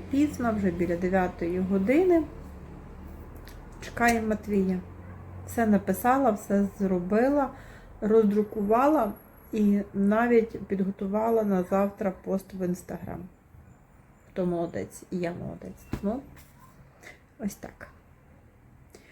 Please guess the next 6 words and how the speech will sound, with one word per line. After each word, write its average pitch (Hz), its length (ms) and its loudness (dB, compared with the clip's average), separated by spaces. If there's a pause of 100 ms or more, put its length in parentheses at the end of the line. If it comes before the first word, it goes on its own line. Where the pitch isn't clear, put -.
(240)
Хочу 214 260 2
зараз 196 240 2
трошки 196 360 -4
лягти, 190 340 0
щось 196 200 -4
подивитися 214 960 -2